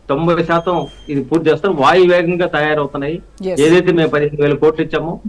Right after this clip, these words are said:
Speaker 1: ఇంకా వరల్డ్ బ్యాంకు ఇతరత్ర ఏపీ నిధులు కూడా ఇచ్చి ఆంధ్రప్రదేశ్ లో నిధులను డంప్ చేయడానికి ఎన్ని మార్గాలు అంటే అన్ని మార్గాలు అన్వేషించడానికి కేంద్రం సిద్ధంగా ఉంది.
Speaker 2: రైట్ అండి.
Speaker 1: ఆ
Speaker 2: ఓకే,
Speaker 1: మేరకు
Speaker 2: విల్సన్
Speaker 1: రా-,
Speaker 2: గారు. యా.
Speaker 1: ఆ రాబోయే రోజుల్లో కూడా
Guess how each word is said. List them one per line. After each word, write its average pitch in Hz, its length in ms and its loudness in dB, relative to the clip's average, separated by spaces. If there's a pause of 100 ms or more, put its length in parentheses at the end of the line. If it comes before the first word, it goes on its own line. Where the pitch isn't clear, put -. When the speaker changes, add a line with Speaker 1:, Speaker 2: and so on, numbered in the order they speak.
(240)
Speaker 1:
ఇంకా 156 200 0
వరల్డ్ 160 380 4
బ్యాంకు 156 480 0
ఇతరత్ర 156 480 -2
ఏపీ 156 400 0
నిధులు 147 340 0
కూడా 151 320 0 (440)
ఇచ్చి 147 480 -2 (120)
ఆంధ్రప్రదేశ్ 165 800 -2
లో 170 160 2
నిధులను 156 440 0
డంప్ 165 320 -2
చేయడానికి 151 560 -2 (360)
ఎన్ని 165 180 2
మార్గాలు 170 380 2
అంటే 156 120 -2
అన్ని 160 140 0
మార్గాలు 156 340 0
అన్వేషించడానికి 147 640 -2
కేంద్రం 143 420 -2
సిద్ధంగా 147 420 -2
ఉంది. 147 260 -2
Speaker 2:
రైట్ 240 260 2
అండి. 190 160 -2
Speaker 1:
ఆ - 20 2
Speaker 2:
ఓకే, 226 120 4
Speaker 1:
మేరకు 339 140 4
Speaker 2:
విల్సన్ 285 200 2
Speaker 1:
రా-, 226 80 2
Speaker 2:
గారు. - 420 -2
యా. 185 120 0
Speaker 1:
ఆ 147 260 2
రాబోయే 175 360 4
రోజుల్లో 165 480 2
కూడా 170 320 -2